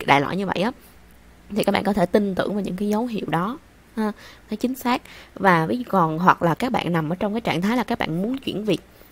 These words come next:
các bạn muốn đổi việc, các bạn muốn nhảy việc, các bạn cảm thấy là mình không có còn phù hợp với công việc này nữa, mình đã đến cái, cái vòng kết thúc rồi, bây giờ mình muốn có một cái gì đó tươi mới, thì ok,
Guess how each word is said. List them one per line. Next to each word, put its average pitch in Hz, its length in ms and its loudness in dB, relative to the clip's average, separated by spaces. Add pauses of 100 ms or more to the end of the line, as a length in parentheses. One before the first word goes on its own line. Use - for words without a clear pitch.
các 254 100 0
bạn - 120 -2
muốn 226 120 -2
đổi - 180 2
việc, 214 220 -2
các 240 80 -2
bạn 180 120 -2
muốn 214 100 -2
nhảy 202 200 -2
việc, 208 200 -2
các 240 80 -4
bạn 180 120 -2
cảm 175 200 -4
thấy 226 160 -2
là 180 140 0 (340)
mình 180 300 2
không 247 180 -4
có 277 60 -2
còn 254 140 -2
phù 185 140 -4
hợp 165 140 0
với 220 100 -6
công 240 160 -4
việc 180 120 -2
này 156 100 -2
nữa, 147 320 2
mình 208 220 0
đã 156 80 0
đến 240 220 -2
cái, 269 360 -2 (760)
cái 277 100 4
vòng 160 200 -2
kết - 160 -6
thúc 302 180 -8
rồi, 170 160 -2
bây 151 140 2
giờ 165 80 2
mình 147 180 -4
muốn 202 160 -2
có 233 120 -6
một 240 100 -4
cái 214 80 -4
gì 185 60 -2
đó 190 180 0
tươi 202 180 4
mới, 190 300 0 (300)
thì - 160 -6
ok, 185 200 2